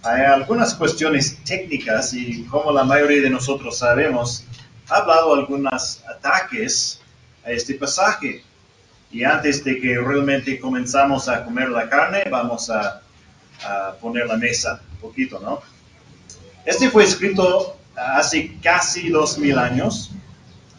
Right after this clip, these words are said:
Creo que hay buena evidencia de que fue escrito antes del año sesenta después de Cristo, pero normalmente oirás que fue escrito alrededor del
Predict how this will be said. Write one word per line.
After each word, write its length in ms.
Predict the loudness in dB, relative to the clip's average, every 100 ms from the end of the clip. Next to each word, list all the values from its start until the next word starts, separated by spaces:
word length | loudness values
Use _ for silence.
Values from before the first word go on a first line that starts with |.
| -20 -20 -20 -20 -20 -20 2
Creo 200 | 4 4
que 160 | 6
hay 460 | 6 6 4 0 -2 0
buena 220 | 4 6
evidencia 540 | 4 4 2 2 0
de 120 | 0
que 100 | -2
fue 200 | -2 -2
escrito 580 | -2 -2 -6 -4 -6 -4
antes 500 | 0 0 0 -4 -4
del 140 | -6 -4
año 320 | -2 -2 -4
sesenta 800 | -8 -6 -4 0 -2 -2 -4 -4
después 460 | -6 -10 -8 -8 -8
de 120 | -14
Cristo, 540 | -10 -10 -6 -6 -6 -10 _ _ _
pero 200 | -4 -2
normalmente 880 | 0 2 4 4 4 2 2 2 2
oirás 600 | 2 2 2 0 0 -6 -10
que 100 | -14
fue 140 | -8 -8
escrito 380 | -2 -2 0
alrededor 640 | 0 0 -2 -4 -2 -2 -2
del 160 | -8